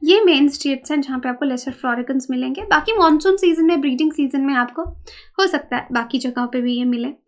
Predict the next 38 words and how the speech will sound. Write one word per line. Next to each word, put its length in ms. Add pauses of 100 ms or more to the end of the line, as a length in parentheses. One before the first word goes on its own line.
(320)
पॉपुलेशन 560
स्टेटस 420
आप 160
इसका 220
देखेंगे 420
तो 200 (240)
कम 120
होता 280
जा 100
रहा 100
है, 60
तभी 180
एंडेंजर्ड 540
है। 160 (440)
और, 360
अ, 400 (800)
Wildlife 480
Institute 500
of 140
India 300
टू 80
थाउजेंड 420
एटीन 360
में 120
बताता 360
है 120
कि 240
टू 140
सिक्सटी 400
फ़ोर 460 (400)
बर्ड्स 500 (200)
बचे 320
हैं 340 (100)
देश 440
में, 200 (240)
तो 60
इनकी 180
पॉपुलेशन 520